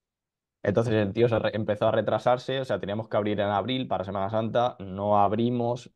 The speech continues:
mm, no abrimos en mayo, no abrimos en junio, no abrimos en julio, eh, hasta que un día dijo, "Este local es una mierda, aquí no se puede hacer nada, eh, yo paso, o sea, yo no hago nada".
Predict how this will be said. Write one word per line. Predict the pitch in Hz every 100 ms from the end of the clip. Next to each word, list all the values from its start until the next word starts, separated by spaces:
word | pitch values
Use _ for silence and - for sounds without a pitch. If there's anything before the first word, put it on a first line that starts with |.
| _
mm, | 90 92 90 87 90 98
no | 110 110
abrimos | 104 107 107 101 104
en | 101 101
mayo, | 107 113 117
no | 110
abrimos | 101 101 101
en | 104
junio, | 92 113 123 123
no | 117
abrimos | 95 101 98
en | 104
julio, | 90 127 131 135 135 139 _ _ _ _ _ _ _ _ _
eh, | 95 92 92 90 90
hasta | - 104 98
que |
un | 98
día | 101
dijo, | 95 92 90 90 85 - _ _ _ -
"Este | 113 107
local | 101 95
es | 98
una | 101
mierda, | 123 143 143 139 -
aquí | 87 95
no | 107
se | 98
puede | 92
hacer | 92 95
nada, | 110 131 139 147 - _ _ _ _ _ _ _ _ _ _ _ _ -
eh, | 90
yo | 101
paso, | 95 90 -
o | - _ _
sea, | - 90
yo | 95
no | 104
hago | 90
nada". | 85 -